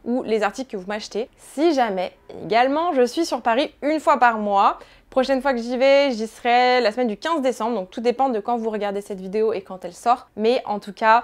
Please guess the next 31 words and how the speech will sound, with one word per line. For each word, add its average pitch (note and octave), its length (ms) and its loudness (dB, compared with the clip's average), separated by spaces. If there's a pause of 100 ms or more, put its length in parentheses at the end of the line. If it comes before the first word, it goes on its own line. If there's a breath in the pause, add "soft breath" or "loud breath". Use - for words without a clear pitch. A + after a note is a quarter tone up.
voilà, E3+ 180 -2
si - 160 -14
jamais G#3 220 0
vous A#3 80 -4
voulez G#3 180 -4
récupérer G#3+ 380 -6
un G#3 180 -4
article - 640 -10
directement G#3+ 480 -6
sur G3 140 -16
Paris G#3+ 220 -6
en F#3+ 160 -4
remise A#3+ 280 0
en A3 80 0
main F#3+ 160 0
propre, A3 340 2
c'est - 220 -6
possible, A3+ 420 -4
il G3+ 60 -8
suffit A3 200 -12
de B3 60 -4
me B3 80 -2
prévenir G3+ 400 -6 (460 soft breath)
et, A3+ 360 0
euh, F#3+ 180 -6
je F#3 60 -10
vous F#3 120 -8
enverrai G3 380 -6
la G#3 200 -2
facture. - 400 -10 (480)
Voilà, C4 600 2